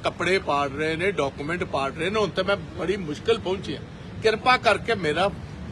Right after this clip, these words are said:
ਨੋਮੀਨੇਸ਼ਨ ਤੇ ਲੈ ਲਓ।" He refused। ਤੇ ਬਾਹਰ ਉਹਨਾਂ ਨੂੰ,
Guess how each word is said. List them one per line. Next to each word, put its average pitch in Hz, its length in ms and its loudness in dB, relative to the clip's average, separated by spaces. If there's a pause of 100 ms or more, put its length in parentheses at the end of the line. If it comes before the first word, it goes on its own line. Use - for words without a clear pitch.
(220)
ਨੋਮੀਨੇਸ਼ਨ 151 540 0
ਤੇ 240 140 -2
ਲੈ 165 140 0
ਲਓ।" 156 140 -6 (1000)
He 240 400 4
refused। 185 640 -2 (800)
ਤੇ 233 120 10
ਬਾਹਰ 233 320 8
ਉਹਨਾਂ 240 340 6
ਨੂੰ, 190 320 -2